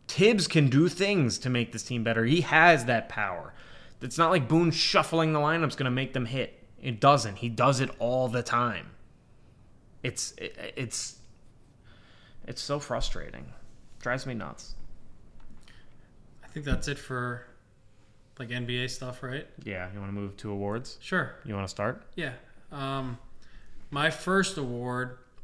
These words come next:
Speaker 2: is the John Collins Award.
Speaker 1: This is going to a player who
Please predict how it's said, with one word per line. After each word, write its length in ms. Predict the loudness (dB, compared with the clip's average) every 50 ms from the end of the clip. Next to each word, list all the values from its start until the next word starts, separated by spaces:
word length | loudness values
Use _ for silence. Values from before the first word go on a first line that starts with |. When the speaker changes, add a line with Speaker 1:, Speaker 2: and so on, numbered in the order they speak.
| -12 -10 -12 -12 -14 -16 -16 -16 -16 -18 -20 -16 -12
Speaker 2:
is 680 | -8 -6 -4 -2 0 0 0 0 -2 -2 -4 -6 -8 -12 -18 -20 -20 -20 -20 -20 -18 -18 -16 -16 -16 -14 -12
the 180 | -10 -10 -10 -10
John 720 | -8 -8 -6 -4 -2 -2 -2 -2 -2 -2 -2 -2 -4 -4
Collins 720 | -6 -8 -8 -6 -6 -4 -4 -4 -4 -6 -8 -8 -10 -10
Award. 520 | -10 -10 -10 -10 -10 -10 -10 -12 -12 -14 -16 -20 -20 -20 -20 -20 -20 -20 -20 -20 -20 -20 -20 -20 -20 -20 -20 -20 -20 -20 -20 -20 -20 -20 -20 -18 -16 -16 -16 -16 -18 -20 -20 -20 -20 -20 -20 -20 -12 -6
Speaker 1:
This 280 | -4 -4 -4 -4 -6
is 160 | -8 -8 -8
going 460 | -6 -4 -4 -4 -2 -4 -4 -6 -8 -10
to 580 | -12 -12 -10 -8 -8 -6 -6 -6 -6 -8 -8 -10 -14 -18 -20 -20 -20 _ _ -12
a 140 | -10 -10 -10
player 580 | -12 -10 -6 -4 -4 -2 -2 -2 -2 -2 -4
who 480 | -6 -6 -8 -8 -8 -8 -10 -10 -12